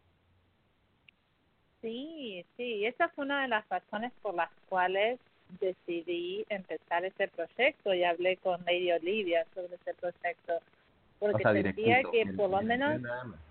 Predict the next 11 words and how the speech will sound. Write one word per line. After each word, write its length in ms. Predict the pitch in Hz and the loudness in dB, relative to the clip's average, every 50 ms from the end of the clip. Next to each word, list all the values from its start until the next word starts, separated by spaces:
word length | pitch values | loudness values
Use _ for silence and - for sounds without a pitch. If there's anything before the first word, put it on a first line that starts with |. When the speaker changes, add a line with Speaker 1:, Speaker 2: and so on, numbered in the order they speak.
| - _ _ _ | -20 _ _ _
Speaker 1:
eh, 160 | - 208 - - _ _ _ _ _ _ _ _ _ - _ _ _ _ _ _ _ _ _ _ _ | 2 2 2 0 _ _ _ _ _ _ _ _ _ -20 _ _ _ _ _ _ _ _ _ _ _
exactamente, 1000 | - 220 208 - - - 240 247 247 - 262 247 233 240 262 277 262 254 240 220 | 2 2 2 0 0 2 2 2 2 2 0 0 2 0 -2 -2 -2 -2 -4 -2
porque 480 | - 202 185 185 - 190 180 180 180 - | -4 -6 -8 -6 -6 -4 -4 -4 -4 -2
quería 380 | 214 196 208 220 233 240 240 | -2 0 2 4 4 4 4
tener 340 | 226 - 233 226 220 220 233 | 2 0 -2 0 2 2 2
el 140 | 240 233 220 | 2 0 0
permiso 520 | - 220 202 202 202 202 202 - - 233 | -2 -4 -4 -4 -6 -8 -10 -6 -4 -2
de 140 | 220 214 208 | 0 0 0
ella 180 | 214 - - 262 | -2 -2 -4 -4
para 200 | - 247 226 208 | -2 0 -2 -2
traducir 720 | 202 - 180 175 175 175 175 175 _ _ - 190 190 196 190 | -2 -4 -6 -6 -6 -8 -10 -12 _ _ -2 0 0 0 -2